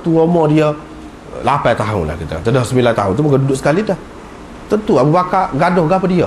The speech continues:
tak kata kepada Nabi sallallahu alaihi wasallam ni, "Dah bini dah,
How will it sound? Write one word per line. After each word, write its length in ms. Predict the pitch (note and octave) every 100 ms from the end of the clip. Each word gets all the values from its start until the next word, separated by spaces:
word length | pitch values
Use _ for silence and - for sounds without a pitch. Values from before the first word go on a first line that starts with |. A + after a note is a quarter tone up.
| E2
tak 320 | C3 - A#2
kata 240 | C3+ C#3 A#2+
kepada 240 | - C3
Nabi 240 | C3 B2+ B2+
sallallahu 400 | A#2+ B2+ C3 A2+
alaihi 60 | C3
wasallam 140 | B2+
ni, 80 | A#2+
"Dah 120 | A#2 G2
bini 280 | A2 A2 G2+ F#2+
dah, 140 | G2